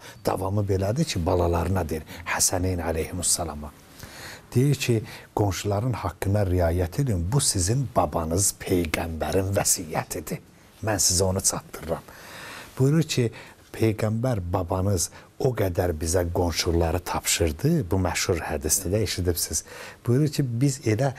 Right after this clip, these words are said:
zənn etdik ki, hətta onlar bizdən irs aparacaq." Düzdür, irs aparmırlar. Amma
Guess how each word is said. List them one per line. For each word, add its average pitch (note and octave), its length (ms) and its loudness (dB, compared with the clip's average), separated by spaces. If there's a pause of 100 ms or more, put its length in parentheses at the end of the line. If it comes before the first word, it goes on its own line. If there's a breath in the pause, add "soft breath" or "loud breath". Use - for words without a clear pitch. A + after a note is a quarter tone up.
(160 loud breath)
zənn G2+ 540 2
etdik - 540 -2
ki, F3 360 4 (220 loud breath)
hətta C4 340 0
onlar F#3 320 4
bizdən F3 360 2
irs G#3+ 240 4
aparacaq." D#3 520 -2 (540)
Düzdür, G2 260 6
irs F#3 220 6
aparmırlar. F2 600 2 (300 loud breath)
Amma C3 200 2